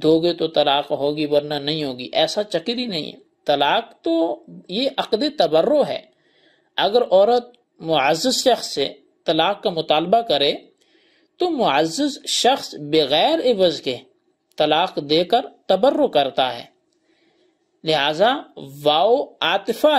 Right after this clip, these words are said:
ہے اور دو مستقل یہ الگ الگ جملے ہیں، دوسرا جملہ پہلے والے جملے کی قید نہیں ہوگا۔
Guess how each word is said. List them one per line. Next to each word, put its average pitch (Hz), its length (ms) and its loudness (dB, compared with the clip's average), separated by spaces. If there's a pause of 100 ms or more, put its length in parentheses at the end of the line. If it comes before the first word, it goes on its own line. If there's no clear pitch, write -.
ہے 160 160 4 (380)
اور 160 420 4 (340)
دو 185 140 4 (140)
مستقل 175 800 -2 (200)
یہ 175 260 -4
الگ 165 380 0
الگ 143 320 0 (300)
جملے 156 400 -2
ہیں، 139 260 -4 (720)
دوسرا 247 420 0
جملہ 165 440 0 (460)
پہلے 208 340 0
والے 160 320 2 (300)
جملے 156 400 -2
کی 147 260 -4 (260)
قید 143 380 0 (300)
نہیں 139 340 -8
ہوگا۔ 117 300 -16